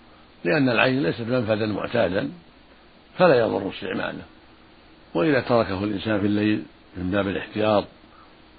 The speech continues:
والخروج من خلاف العلماء فهو حسن إن شاء الله، وإلا فلا يضر، سواء استعمله في النهار عند الصوم أو في أثناء النهار،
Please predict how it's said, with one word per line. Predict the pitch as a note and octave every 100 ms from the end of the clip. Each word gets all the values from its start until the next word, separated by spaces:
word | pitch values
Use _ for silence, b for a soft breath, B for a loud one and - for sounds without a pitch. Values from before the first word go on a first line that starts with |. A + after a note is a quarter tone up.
| - -
والخروج | A2 G2 A2+ A2+
من | G#2
خلاف | G#2+ G#2 G2
العلماء | F2+ F#2 F2+ -
فهو | - C3 B2+
حسن | A#2+ F2+
إن | D#2+ D2+
شاء | D#2 D2+
الله، | D2+ -
وإلا | - A#2+ A2+ -
فلا | - E2 D2
يضر، | C#2 - - B B B B B -
سواء | B2+ A#2
استعمله | G2 G#2 G#2+ G#2+ G#2
في | F#2+
النهار | G2+ F#2+ G#2+ A#2 D3 - - - - - - - - - - - - - - -
عند | A2+
الصوم | G2+ - A#2 B2+ D#3 - - - - - - - - - - - - -
أو | C3
في | G2 A2+ A2
أثناء | G2+ A#2
النهار، | G#2 G2+ F#2 A#2